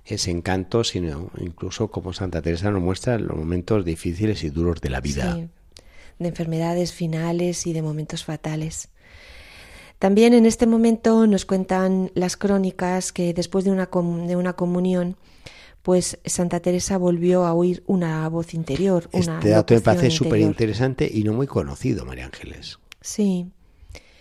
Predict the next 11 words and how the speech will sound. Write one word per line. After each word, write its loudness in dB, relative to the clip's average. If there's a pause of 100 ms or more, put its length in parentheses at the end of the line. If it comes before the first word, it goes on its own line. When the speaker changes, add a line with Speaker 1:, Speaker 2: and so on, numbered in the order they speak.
(480)
Speaker 2:
En 4
ella, 2
pues, -2
eh, -2
ella 0
oyó 2
que -4
el -4
Señor -4
le -2
decía, -4